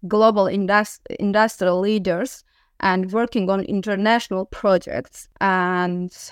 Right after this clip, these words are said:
so all these mentioned features made me be motivated to select engineering in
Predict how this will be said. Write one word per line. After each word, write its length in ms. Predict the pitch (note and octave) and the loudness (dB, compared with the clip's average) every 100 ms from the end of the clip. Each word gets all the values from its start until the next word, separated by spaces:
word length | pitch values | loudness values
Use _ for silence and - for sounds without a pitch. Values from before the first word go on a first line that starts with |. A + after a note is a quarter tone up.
| - _ | -20 _
so 460 | - A#3+ G#3 G3+ - | 2 4 4 0 0
all 440 | C4 C#4 D4+ E4+ | 2 4 4 2
these 420 | B3+ C4 C4 C4 C4+ | 0 -2 -4 -4 -2
mentioned 680 | A#3+ A#3+ D#4+ - B3 B3 E4 | 0 2 0 -2 -4 -2 -4
features 840 | - A3 G#3+ G#3 A3+ C#4 G4 - _ _ | -8 -2 -2 -2 -2 -2 -2 -8 _ _
made 340 | A3+ B3 C#4+ A#3+ | 0 0 0 -2
me 140 | A#3+ | -4
be 300 | G#3+ A3 A3+ | -2 0 0
motivated 720 | A3 A3+ - G3+ A3 - A#3 - | 2 0 0 2 4 2 -4 -6
to 120 | G3+ | -8
select 520 | - F#3+ G3 G#3+ - - | -2 2 4 2 -2 -2
engineering 640 | G#3 F#3 F#3+ F#3+ F#3 F3 | -2 0 2 2 2 0
in 240 | - F3 | -2 -4